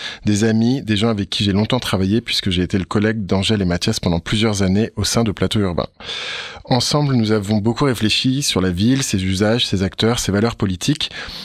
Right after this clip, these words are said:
et donc j'espère que les auditeurs trouveront un intérêt à notre discussion et qu'elle ne leur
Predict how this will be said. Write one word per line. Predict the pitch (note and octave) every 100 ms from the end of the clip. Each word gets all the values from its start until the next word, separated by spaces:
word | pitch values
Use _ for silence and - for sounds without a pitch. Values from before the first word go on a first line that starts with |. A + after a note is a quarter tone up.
| -
et | G#2
donc | G#2
j'espère | G2+ G#2+ C3 B2+
que | A2+
les | F#2+
auditeurs | F#2 F#2 B2 A#2+
trouveront | - G2+ A2 G#2+
un |
intérêt | G#2 G#2+ G#2+
à | A2+
notre | F#2+
discussion | F2+ - - - G#2+ - G2
et |
qu'elle | - F2
ne | F2 D#2+
leur | D#2+ D2+